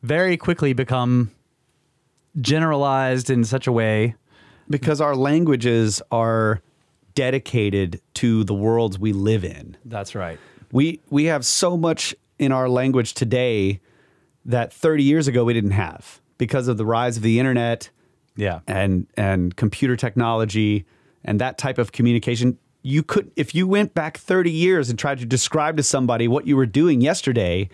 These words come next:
Speaker 2: it wouldn't make any sense to them.
Speaker 1: Yeah, that's right.
Speaker 2: You would have to then describe so much stuff just to give them the, the basic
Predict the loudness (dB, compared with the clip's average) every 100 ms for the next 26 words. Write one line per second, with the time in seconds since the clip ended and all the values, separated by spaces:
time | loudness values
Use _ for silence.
0 | -8 -2 2 4 4 4 2 2 2 2
1 | 0 -2 -2 -2 -2 -4 -12 -4 -2 -2
2 | -6 _ _ _ _ _ _ -10 -6 -4
3 | -4 -8 -20 _ _ _ 0 2 4 0
4 | 0 0 2 2 2 -2 -2 0 0 -2
5 | -6 -8 -6 -2 0 2 4 2 2 -2
6 | -2 -2 0 -4 -4 -2 -2 0 2 4
7 | 4 2 0 -2 0 0 -2 -6